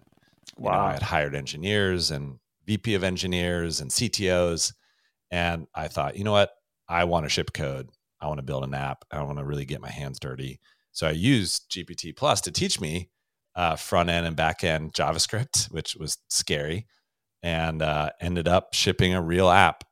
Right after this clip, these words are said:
Speaker 1: uh, built on the Open A I A P Is called Maple. And I,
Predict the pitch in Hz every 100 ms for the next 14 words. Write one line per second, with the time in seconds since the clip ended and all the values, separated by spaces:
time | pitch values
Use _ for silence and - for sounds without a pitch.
0 | _ 82 78 76 76 65 80 80 71 73
1 | 73 73 71 71 69 67 71 - 78 95
2 | 95 87 80 - - 64 76 - 76 71
3 | 73 _ _ _ _ _ 78 76 73 67